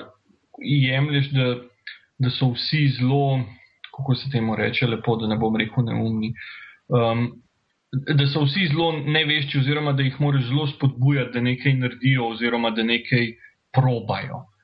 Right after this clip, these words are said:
Ne, mislim, da je glavna, glavn, em,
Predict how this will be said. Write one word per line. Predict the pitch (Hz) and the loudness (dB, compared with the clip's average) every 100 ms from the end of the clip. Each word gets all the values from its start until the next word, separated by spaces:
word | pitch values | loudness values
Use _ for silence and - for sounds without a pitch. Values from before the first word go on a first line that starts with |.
| _ _ | _ _
Ne, | 123 135 135 | 2 2 0
mislim, | 113 135 139 156 139 | 2 2 2 0 0
da | |
je | 127 | 0
glavna, | 123 127 131 151 143 127 - | 0 0 0 0 0 0 -2
glavn, | 131 123 135 143 127 | 0 2 2 2 0
em, | 117 117 110 | -2 -2 -2